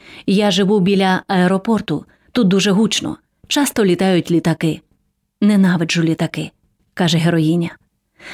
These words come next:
Останній кадр: дівчина гуляє на вулиці зі своїм собакою в Харкові.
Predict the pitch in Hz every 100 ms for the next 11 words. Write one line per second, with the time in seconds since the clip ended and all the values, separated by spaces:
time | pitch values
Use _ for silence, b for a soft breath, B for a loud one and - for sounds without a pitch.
0 | B 214 214 320 311 294 269 302 294 294
1 | 285 b - 185 294 294 277 233 202 190
2 | 214 233 196 165 190 208 220 208 - 185
3 | 185 185 180 180 185 175 180 190 185 165
4 | 214 196 - 160 151